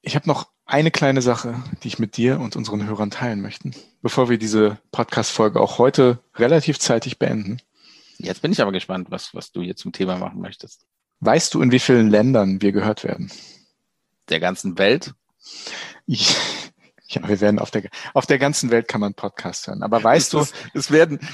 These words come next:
Speaker 2: Kinder lernen gerade Deutsch, weil die Eltern möchten, dass sie unseren Podcast endlich verstehen.
Speaker 1: Oder noch
Speaker 2: So sieht's
Speaker 1: schlimmer,
Speaker 2: doch aus.
Speaker 1: noch schlimmer, sie lernen Deutsch mit Hin und Weg. <laughs> Lernhilfe Hin und Weg.
Speaker 2: Das ist eine sehr schöne Idee,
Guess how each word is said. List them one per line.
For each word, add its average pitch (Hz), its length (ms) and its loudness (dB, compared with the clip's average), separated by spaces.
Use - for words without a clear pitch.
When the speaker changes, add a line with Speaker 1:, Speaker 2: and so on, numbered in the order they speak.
Speaker 2:
Kinder 190 460 6
lernen 147 320 6
gerade 143 280 4
Deutsch, 151 600 4
weil 131 100 6
die 135 100 -2
Eltern 156 360 2
möchten, 151 400 -2
dass 151 240 -2
sie 147 80 -6
unseren 139 260 -4
Podcast 151 800 -2
endlich 127 320 -4
verstehen. 120 680 -4
Speaker 1:
Oder 165 200 4
noch 147 120 2
Speaker 2:
So 180 40 4
sieht's 302 180 4
Speaker 1:
schlimmer, 214 260 6
Speaker 2:
doch - 40 -4
aus. 113 420 -2
Speaker 1:
noch - 220 4
schlimmer, 165 320 4
sie 135 120 2
lernen 131 320 4
Deutsch 123 360 6
mit 139 160 6
Hin 156 240 4
und 120 260 2
Weg. 143 260 0
<laughs> - 440 -18
Lernhilfe 127 580 2
Hin 107 120 2
und 98 140 0
Weg. 101 200 2
Speaker 2:
Das 180 180 -10
ist - 220 -14
eine 120 240 -10
sehr 147 280 -2
schöne 147 280 -4
Idee, 120 360 -8